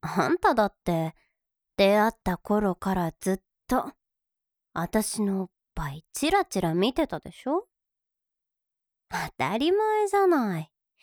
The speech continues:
気づいてたわよ。あ、また顔赤くなっ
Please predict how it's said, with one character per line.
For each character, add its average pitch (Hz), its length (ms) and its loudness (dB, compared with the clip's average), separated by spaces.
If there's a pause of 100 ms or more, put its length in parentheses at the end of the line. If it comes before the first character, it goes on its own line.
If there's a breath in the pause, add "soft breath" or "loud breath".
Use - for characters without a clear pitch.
(720 soft breath)
気 262 120 4
づ 294 240 2
い 311 100 0
て 247 140 0
た 214 160 0
わ 196 180 0
よ。 294 320 2 (1700)
あ、 - 180 -6 (520)
ま 170 360 2
た 185 240 -2
顔 226 340 2
赤 247 280 0
く 294 140 -2
な 302 180 0
っ - 0 -